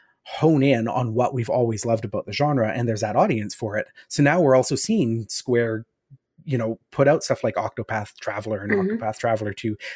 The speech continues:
Speaker 1: the H D two D games. We're seeing Konami return to Suikoden. Like, I never thought that was ever in a
Speaker 2: Right.
Speaker 1: million years gonna happen. But
Speaker 2: Live
Speaker 1: the
Speaker 2: Alive.
Speaker 1: indie, like, Live Alive, yeah.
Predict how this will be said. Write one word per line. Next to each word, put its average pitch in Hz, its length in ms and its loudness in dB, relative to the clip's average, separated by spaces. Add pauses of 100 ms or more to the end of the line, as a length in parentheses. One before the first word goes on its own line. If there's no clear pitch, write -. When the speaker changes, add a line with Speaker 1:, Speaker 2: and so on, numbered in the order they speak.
Speaker 1:
the 127 100 6
H 135 200 2
D 117 160 0
two 127 220 0
D 117 180 2
games. 104 480 -6 (240)
We're 120 100 -2
seeing 120 300 0
Konami 123 480 2
return 110 340 -2
to 110 60 -2
Suikoden. 104 480 -2
Like, 98 140 -6
I 147 100 2
never 135 300 6
thought 107 320 -6
that 110 120 0
was 104 120 -6 (100)
ever 120 300 2
in - 80 0
a - 80 4
Speaker 2:
Right. - 80 6
Speaker 1:
million 135 320 6
years 110 200 0
gonna 110 140 0
happen. 104 360 -6 (300)
But 170 60 2
Speaker 2:
Live 220 120 6
Speaker 1:
the 247 80 4
Speaker 2:
Alive. 165 200 6
Speaker 1:
indie, 135 360 0
like, 110 220 -10 (100)
Live 135 200 4
Alive, 101 400 -6
yeah. 131 260 0